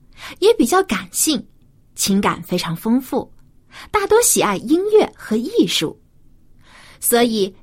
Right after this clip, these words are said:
意志型气质的女性大多都很有恩赐，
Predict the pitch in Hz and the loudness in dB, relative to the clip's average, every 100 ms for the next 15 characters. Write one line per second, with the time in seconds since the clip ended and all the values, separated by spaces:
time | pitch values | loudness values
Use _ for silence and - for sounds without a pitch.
0 | _ - 415 415 262 - 202 220 247 202 | _ 0 2 2 2 2 0 0 0 0
1 | 185 180 165 165 - 180 175 _ _ 214 | 0 0 0 -2 -2 -4 -4 _ _ -6
2 | 180 196 202 - 320 - 349 302 - 285 | -4 -2 -2 2 0 2 0 0 0 0
3 | 330 381 - 294 | 0 -2 -4 -4